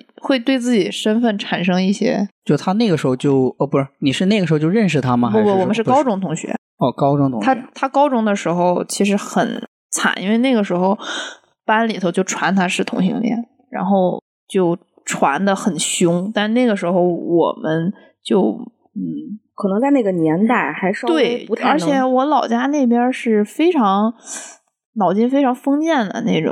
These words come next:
Speaker 1: 这就
Speaker 2: 嗯。
Speaker 1: 体-，就说到就是对同性的这么一个态度的变化吧。我其实最开始的时候对这一些东西不了解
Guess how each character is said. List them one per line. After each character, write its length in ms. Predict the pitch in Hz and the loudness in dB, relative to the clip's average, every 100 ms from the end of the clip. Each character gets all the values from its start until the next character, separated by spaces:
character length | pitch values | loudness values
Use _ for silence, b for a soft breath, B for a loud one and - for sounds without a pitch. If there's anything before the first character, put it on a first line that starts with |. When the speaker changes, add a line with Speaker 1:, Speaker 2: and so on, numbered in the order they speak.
| - | -4
Speaker 1:
这 140 | 240 277 | -2 0
就 160 | 254 151 | 2 2
Speaker 2:
嗯。 300 | 123 117 120 _ | 0 -2 -8 _
Speaker 1:
体-， 320 | - - 196 - | -10 -2 -2 -2
就 160 | 233 | -2
说 300 | 226 - 240 | -2 -2 -2
到 260 | 240 214 165 | 0 2 0
就 200 | 175 196 | -2 -2
是 100 | 190 | -2
对 640 | 208 196 170 156 - 202 - | 0 0 2 0 0 -2 -4
同 240 | - 165 | -4 -2
性 140 | 220 | 0
的 80 | 226 | 2
这 140 | 214 208 | 2 0
么 80 | |
一 80 | 185 | 0
个 120 | 180 202 | -2 -2
态 260 | - 294 | -2 0
度 100 | 233 | 2
的 120 | 208 214 | 0 0
变 280 | 320 262 | 0 0
化 220 | 190 175 143 | 0 -4 -2
吧。 160 | - | -2
我 80 | - | -4
其 200 | - 262 | 0 0
实 120 | 277 277 | 2 0
最 180 | 302 285 | -2 0
开 180 | 302 | 0
始 140 | 320 - | 0 0
的 100 | 170 | 0
时 120 | 180 | 0
候 180 | 180 185 | 0 0
对 380 | - 233 208 185 | 0 0 0 -2
这 280 | - 240 | -4 -2
一 200 | 214 175 | 0 0
些 280 | 165 - 196 | -2 -2 0
东 220 | 202 196 | 2 2
西 100 | 208 | 0
不 200 | 196 - | -2 0
了 260 | 233 95 92 | 2 0 -2
解 220 | - - | -4 -4